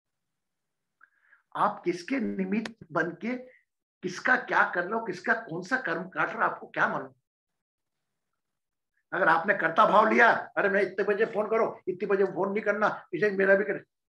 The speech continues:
ओके, तो I am very happy,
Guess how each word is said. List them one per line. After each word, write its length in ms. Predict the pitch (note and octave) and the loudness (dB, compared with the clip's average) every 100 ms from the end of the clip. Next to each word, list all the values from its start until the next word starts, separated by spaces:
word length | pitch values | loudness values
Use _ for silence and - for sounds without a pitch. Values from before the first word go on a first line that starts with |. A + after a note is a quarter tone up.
| _ _ _ _ _ _ _ _ _ _ _ _ | _ _ _ _ _ _ _ _ _ _ _ _
ओके, 200 | A3+ D#4 - | -6 -4 -4
तो 380 | - - - - | -6 -20 -18 -6
I 120 | D#3 | -4
am 160 | E3+ - | -4 -2
very 280 | D#3+ G#3 E3+ | 0 2 0
happy, 260 | F#3+ A#3+ | -2 -2